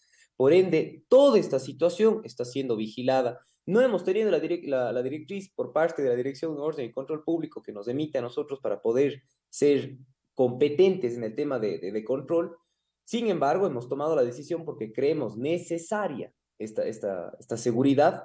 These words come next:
para que no exista el tema de abuso, ya que se entiende que hay, existe una venta bastante fuerte de estos insumos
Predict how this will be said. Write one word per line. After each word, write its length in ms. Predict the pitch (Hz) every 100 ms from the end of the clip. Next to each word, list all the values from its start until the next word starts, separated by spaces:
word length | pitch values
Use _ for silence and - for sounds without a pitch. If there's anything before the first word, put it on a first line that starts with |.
| - _
para 240 | 139 131 127
que 140 | 123
no 80 | 156
exista 420 | 170 - 190 127
el 100 | 110
tema 240 | 123 113
de 60 | 110
abuso, 460 | 113 139 139 135 - _ _ -
ya 180 | 151 151
que 120 | 131
se 120 | 127
entiende 400 | 131 165 170 156
que 220 | - - -
hay, 160 | 165 180
existe 400 | 147 - 196 160
una 120 | 120
venta 300 | 156 175 123
bastante 480 | 113 - 202 190 151
fuerte 460 | 180 196 185 -
de 80 | 113
estos 240 | 123 131
insumos 500 | 147 160 202 196 160